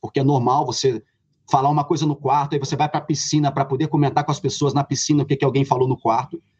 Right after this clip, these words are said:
Então, assim, não é exclusivo, é como as pessoas, a internet, o público em casa, é, nessa questão do antagonismo, o B-, esse B B B vinte e um começou com aquela coisa: precisamos odiar,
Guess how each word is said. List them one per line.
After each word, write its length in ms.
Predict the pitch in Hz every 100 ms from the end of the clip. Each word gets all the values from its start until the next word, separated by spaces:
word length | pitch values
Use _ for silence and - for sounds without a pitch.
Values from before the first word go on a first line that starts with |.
| _ _
Então, 160 | - 190
assim, 180 | 185 196
não 160 | 175
é 260 | 190 233 -
exclusivo, 580 | 165 - 208 - 170 139
é 60 | 135
como 200 | 160 160
as 160 | 135 135
pessoas, 380 | 165 196 180 - _ -
a 140 | 165
internet, 580 | 233 202 143 139 143 -
o 40 |
público 340 | - 151 135 120
em 80 |
casa, 480 | 107 110 139 143 92 _ _ _ _ _ _ _ -
é, 800 | 120 123 120 120 120 113 113 104 - - _ _ _ -
nessa 220 | 139 156
questão 240 | 151 139 147
do 100 | 175
antagonismo, 920 | 180 165 147 131 147 190 101 90 - - - - - -
o 60 |
B-, 140 | 127 -
esse 180 | 180 170
B 100 | 175
B 120 | 165
B 100 | 160
vinte 260 | 160 170 -
e 40 |
um 80 | 165
começou 400 | 170 175 160 175
com 80 | 175
aquela 140 | 165
coisa: 160 | 160 -
precisamos 640 | 185 160 175 135 170 180
odiar, 580 | 170 151 165 107 76 71